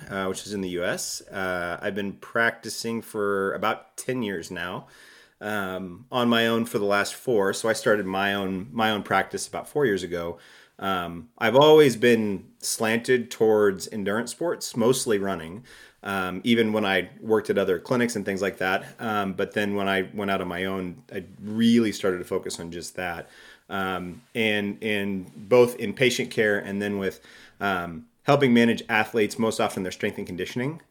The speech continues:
Um, so how do we implement lifting and plyometrics and other things that we think might be beneficial for their specific situation, um, whether they have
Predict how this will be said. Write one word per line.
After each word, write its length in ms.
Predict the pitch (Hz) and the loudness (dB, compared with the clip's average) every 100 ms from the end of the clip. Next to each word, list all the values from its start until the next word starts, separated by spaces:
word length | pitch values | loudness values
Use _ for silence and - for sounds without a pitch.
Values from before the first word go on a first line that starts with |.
| _ | _
Um, 440 | 98 92 87 85 | -10 -8 -8 -10
so 120 | 82 95 | -12 -8
how 260 | - 104 | 0 0
do 100 | 101 | 2
we 200 | 95 92 | 0 0
implement 540 | 92 - 92 90 87 - _ | -4 -6 -8 -6 -8 -12 _
lifting 580 | 98 90 - 92 90 90 | -10 -8 -8 -6 -6 -8
and 240 | 85 80 | -10 -12
plyometrics 600 | 78 92 92 82 - - | -6 -4 -4 -6 -8 -8
and 180 | 87 87 | -12 -12
other 240 | - 104 101 | -6 -2 -2
things 360 | 104 98 98 | -2 -6 -4
that 180 | 95 92 - - - | -4 -6 -8 -20 -6
we 80 | 117 | 0
think 140 | 120 | 2
might 140 | 117 113 | 4 4
be 80 | 113 | 2
beneficial 560 | 107 104 - 107 135 | 0 0 0 0 -2
for 180 | 131 113 | -2 0
their 240 | 98 98 | 2 2
specific 520 | 98 - 101 - 95 - | 0 -4 -8 -8 -8 -8
situation, 760 | 104 - 95 95 135 147 151 - | -6 -2 -2 -2 -2 -6 -8 -12
um, 500 | 95 92 87 85 - | -8 -8 -8 -12 -14
whether 300 | - 113 98 | -8 -4 -2
they 160 | 95 95 | -2 -2
have 520 | 92 90 90 82 - | -2 -2 -2 -4 -12